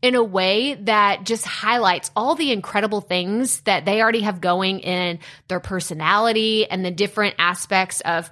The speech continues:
who they are as a person. This is her specialty. So I wanted to give her a huge shout out because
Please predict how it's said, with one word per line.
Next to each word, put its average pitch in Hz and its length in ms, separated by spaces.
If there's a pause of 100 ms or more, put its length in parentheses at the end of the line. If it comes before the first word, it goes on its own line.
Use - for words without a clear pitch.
(100)
who - 180
they 294 160
are 220 160
as 202 140
a 180 40
person. - 520 (100)
This 277 280
is 247 260
her 196 160
specialty. 165 800
So 196 300 (220)
I 240 100
wanted 294 280
to 285 60
give 220 140
her 220 100
a 202 60
huge 220 340
shout 175 240
out 180 260
because 208 300